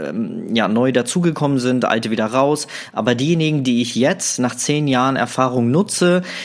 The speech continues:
diese stehen in diesen, ähm, ja, es ist ein P D F, ein dreiseitiges P D F, und da sind alle Tools drinne, die ich in meinem Alltag nutze und die dir dann auch den Alltag erleichtern werden, weil bei mir tun sie es auf jeden Fall. Und,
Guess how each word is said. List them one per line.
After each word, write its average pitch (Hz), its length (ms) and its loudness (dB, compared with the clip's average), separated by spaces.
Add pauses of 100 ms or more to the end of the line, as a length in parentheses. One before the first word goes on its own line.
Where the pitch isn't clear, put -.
(120)
diese 151 680 2
stehen 147 380 0
in 131 160 0
diesen, 123 500 2
ähm, 107 440 0
ja, 104 80 0
es - 80 -4
ist 113 140 -4
ein 110 100 0
P 120 100 -2
D 110 120 0
F, 185 220 -2
ein 117 120 0
dreiseitiges 113 760 -2
P - 140 -8
D 110 100 -2
F, - 220 -4
und 110 120 -2
da 110 140 0
sind 117 160 0
alle 147 240 -2
Tools 147 380 -4
drinne, 131 280 0
die 113 200 -2
ich 180 100 -4
in 139 80 -2
meinem 127 240 0
Alltag 127 420 0
nutze 143 420 0 (380)
und 139 380 0
die 127 100 2
dir 175 380 0
dann 135 240 0
auch 143 300 0
den 135 320 0
Alltag 131 400 -2
erleichtern 120 640 0
werden, 123 400 0 (160)
weil 104 220 -2
bei 110 200 -2
mir 117 180 0
tun 147 200 -2
sie 131 60 0
es 127 100 -4
auf 107 160 -4
jeden 117 140 -2
Fall. 135 340 0 (800)
Und, 120 360 0